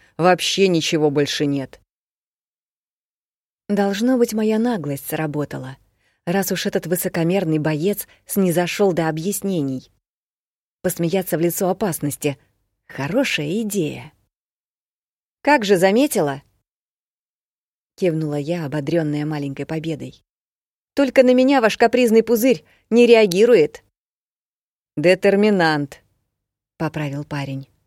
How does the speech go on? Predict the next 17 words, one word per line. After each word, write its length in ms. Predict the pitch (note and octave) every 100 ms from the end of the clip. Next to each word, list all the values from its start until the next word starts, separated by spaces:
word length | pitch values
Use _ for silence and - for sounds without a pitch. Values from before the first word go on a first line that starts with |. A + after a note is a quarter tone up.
| _ _ _ _ _
«Он 200 | D#3+ F#3+
не 100 | F#3
может 380 | D#3 E3+ F#3 -
не 120 | E3
реагировать». 720 | F3 F3+ F#3 D3 C3 - - _ _ _ _ _ _ _ _ _ _ _ _ _ _ -
Я 200 | G3 A3
подошла 440 | G3+ G3+ - G3
к 60 | F#3+
шару 340 | - A3 F#3 -
и 80 | G3
в 80 | E3+
точности 600 | _ G#3 A3 F3+ D#3+ F3
повторила 520 | E3 D#3+ E3 E3+ G3
недавний 520 | D#3+ E3 F3 D#3+ E3
жест 340 | D3 F3+ G3 -
этого 300 | F3 E3 D#3
зазнайки. 680 | E3 F#3 G3 E3+ C#3+ -